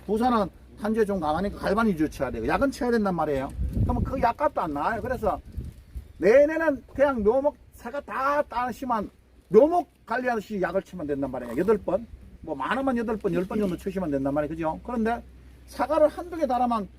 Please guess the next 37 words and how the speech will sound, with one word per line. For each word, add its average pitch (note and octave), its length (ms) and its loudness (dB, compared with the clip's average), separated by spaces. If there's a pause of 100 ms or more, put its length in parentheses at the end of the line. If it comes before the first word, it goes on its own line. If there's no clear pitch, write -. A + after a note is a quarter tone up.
(380)
사과 A3 360 -2
달린 D#3 300 -2
만큼 D#3+ 300 -6
치셔야 E3 320 -6
돼요. F#3+ 240 -4 (720)
그러니까 C4 320 2
어느 C#4+ 120 4
쪽에 A#3+ 240 -4
결정을 A3+ 360 -4
하시라고. F#3 420 -4 (600)
지금 C#4 280 0
상태로서는 A#3+ 520 -2
괜찮아요. F3 600 -2
일단은 G3 420 0 (220)
내인데 G#3+ 380 2
지나가게 G#3+ 380 -2
꽃을 - 320 -10
다 - 140 -8
맞고 G#3 220 -2
전에부터 B3 580 4
정확하게 G3 380 -2
달 C#3+ 140 -4
것이냐. C#3 360 -8 (640)
꽃을 F4 380 2
내내 C4 240 4
무조건 C#4 360 0
따버리면 A#3+ 440 2
과대지 G#3 380 -2
다 D3 140 -8
나와요. C#3 260 -2
그래서 F#3+ 300 -2 (300)
홍로는 D4 340 2
빠르면 A#3+ 320 0
빠를수록 G3+ 400 -2
얘부터 C#4 320 4
먼저 F#3+ 200 -2
시작하고 G#3 560 -6